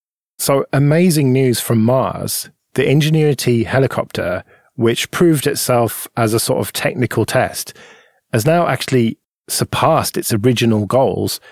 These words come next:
and is now proving to be a serious part of the mission. There's no need to pretend it's running B S D anymore.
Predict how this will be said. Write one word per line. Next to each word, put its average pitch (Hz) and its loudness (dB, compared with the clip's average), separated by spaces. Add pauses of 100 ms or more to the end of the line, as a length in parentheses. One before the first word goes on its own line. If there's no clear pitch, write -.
(300)
and 117 2
is 110 0
now 160 2
proving 110 0
to - -6
be 110 0
a 110 -2
serious 143 0
part 135 0
of 117 -4
the 117 0
mission. 117 0 (480)
There's 127 -2
no 170 4
need 170 2
to 135 -4
pretend 135 0
it's 123 -4
running 123 2
B 131 2
S 113 0
D 151 0
anymore. 95 -4